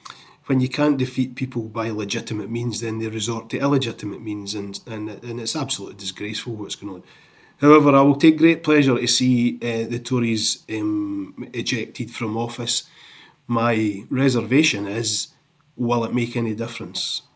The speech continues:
And, uh, you know, part of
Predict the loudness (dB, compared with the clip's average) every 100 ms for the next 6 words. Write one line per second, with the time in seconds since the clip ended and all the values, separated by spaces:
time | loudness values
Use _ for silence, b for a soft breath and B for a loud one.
0 | -6 -4 -2 -2 -2 -4 -6 -6 -8 -14
1 | B B B B B _ _ -18 -14 -14
2 | -10 2 2 4 2 2 2